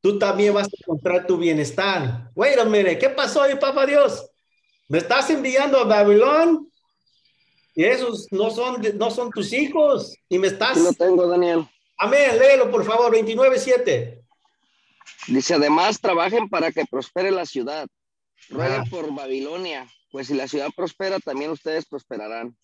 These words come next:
Speaker 1: Show, no. ¿Quieres que voy al Tower District o lo que el área de tu ciudad donde está el más peligroso o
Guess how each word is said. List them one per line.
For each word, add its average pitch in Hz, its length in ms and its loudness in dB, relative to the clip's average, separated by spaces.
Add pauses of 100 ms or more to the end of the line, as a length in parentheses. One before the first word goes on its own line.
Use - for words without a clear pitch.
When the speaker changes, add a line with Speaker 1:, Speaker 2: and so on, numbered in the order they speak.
(120)
Speaker 1:
Show, 392 1300 0
no. 302 560 -4 (720)
¿Quieres 247 280 2
que 233 120 0
voy 247 240 4
al 262 260 4
Tower 269 400 2
District 277 520 -2
o 208 400 2
lo 220 200 0
que 233 260 0
el 214 140 2
área 247 360 2
de 226 100 -4
tu 214 140 -4
ciudad 240 220 0
donde 240 180 2
está 233 240 -2
el 226 80 -2
más 226 200 -4
peligroso 226 680 0
o 170 560 0